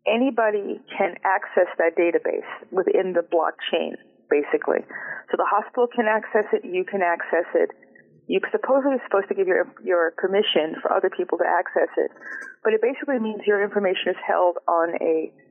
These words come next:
supposedly encrypted cloud somewhere. And anybody who needs information can access it directly from that. That means you no longer have to fill out a chart. You no longer have to do the legwork to give the information to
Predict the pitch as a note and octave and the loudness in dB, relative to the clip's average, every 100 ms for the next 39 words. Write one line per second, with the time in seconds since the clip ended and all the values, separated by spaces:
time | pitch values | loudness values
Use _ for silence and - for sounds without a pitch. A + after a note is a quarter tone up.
0 | - G3+ G#3+ G#3+ G3+ F#3+ - F#3 - G#3 | -6 -2 2 2 2 -2 0 -4 -2 -2
1 | G3+ F3+ - - D#3+ D#3 D3 - - - | 0 -2 -2 -2 2 2 0 -4 -6 -2
2 | D#3 D3+ - - - - - _ _ _ | 0 0 -2 -4 -10 -20 -20 _ _ _
3 | F3+ F3+ - _ _ A3 B3+ C4 B3 A3 | 0 0 -4 _ _ 2 4 2 0 0
4 | G3+ G3 G3 - - - - F#3 - F#3 | 0 0 -2 -4 -12 -4 -2 0 0 2
5 | F3 E3+ F3 D#3+ E3 - _ - _ - | 2 2 0 -2 -8 -14 _ -20 _ -6
6 | - E3 - - E3 - D3 - E3+ E3+ | -2 -2 -2 -2 -2 0 -2 2 2 2
7 | E3 D3+ - - D3+ E2+ D#2 - - - | 0 -2 -2 -2 -2 0 -2 -4 -12 -18
8 | - - - A3 A3+ - A3 A#3 A3 G#3 | -18 -4 0 2 2 0 0 2 2 2
9 | G3+ F3 F3+ - F3+ E3 - _ _ _ | 0 0 -2 0 -2 -2 -4 _ _ _
10 | F#3 F3 D#3+ C#3 - C4 C4+ C4 A#3+ G#3 | 2 2 0 -2 -4 2 4 4 0 -4
11 | G3 F3 E3+ D#3+ D#3+ - E3 - - D#3+ | 0 2 2 2 0 0 -2 -4 -6 -6
12 | - - G#3+ G#3+ F3+ F3+ F#3+ E3 E3 - | -8 -2 0 2 2 2 2 2 2 0
13 | - G3 F3+ F3 E3+ E3+ E3 - D#3+ | -2 -2 2 0 0 2 2 2 -2